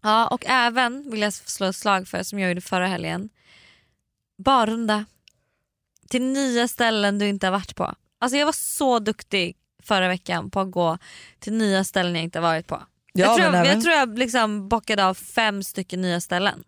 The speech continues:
Speaker 2: Fick du någon ny favorit då?
Speaker 1: Ja.
Speaker 2: Mm. Kul.
Speaker 1: Lennart och Brofisk och Alba Nytorget.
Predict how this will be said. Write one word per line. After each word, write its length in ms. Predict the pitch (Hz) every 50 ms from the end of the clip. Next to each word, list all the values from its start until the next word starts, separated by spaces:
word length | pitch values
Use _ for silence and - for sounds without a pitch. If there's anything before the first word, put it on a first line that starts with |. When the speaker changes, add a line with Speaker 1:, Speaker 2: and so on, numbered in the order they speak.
| _ -
Speaker 2:
Fick 200 | - - 196 -
du 80 | 208
någon 160 | 196 196 196 196
ny 120 | 190 175
favorit 340 | - 185 185 208 226 214 -
då? 160 | 170 147 - 151 - _ _
Speaker 1:
Ja. 480 | - 175 170 175 202 180 - - - - _ _ _ -
Speaker 2:
Mm. 220 | 175 170 180 214 240 _ _ _ _ _ _ _
Kul. 80 | 208 240
Speaker 1:
Lennart 300 | 254 254 233 226 220 247
och 60 | 214
Brofisk 580 | 208 208 214 - 208 196 - - - - _ _ _ _ _ _
och 160 | - 220 -
Alba 300 | - 226 220 214 190 196
Nytorget. 640 | 196 196 190 - 214 196 185 180 185 - - -